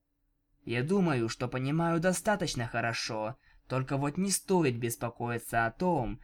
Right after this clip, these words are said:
что ты не можешь изменить". Белая пони упала на диван. "Руководствуешься собственным опытом, да?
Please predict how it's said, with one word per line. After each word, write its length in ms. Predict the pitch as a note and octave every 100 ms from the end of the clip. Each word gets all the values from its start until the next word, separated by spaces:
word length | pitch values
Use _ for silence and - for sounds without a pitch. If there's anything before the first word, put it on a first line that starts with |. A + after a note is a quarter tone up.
| -
что 240 | - - C3
ты 160 | E3
не 160 | E3 D#3+
можешь 400 | D#3 D3+ D3 D3+
изменить". 800 | D3 D3 C#3 G#2 D#2 - - - _ _ _ _
Белая 460 | B2+ B2+ A#2+ A2 G#2+
пони 440 | - B2+ D#3 D#3
упала 400 | D#3+ D3+ A#2+ A#2+
на 120 | A#2
диван. 640 | A#2 A#2+ A2+ G#2 F#2 F2+ A#2 _ _ _ _ _ _ _
"Руководствуешься 1120 | - B2 C3 C3 C3+ C3+ - C3 C3 C3 C3+
собственным 760 | B2+ C3 B2+ - - C3 B2+ C3+
опытом, 440 | G#3+ D#3+ G2+ G2+
да? 380 | G#2+ C#3+ G3+ G3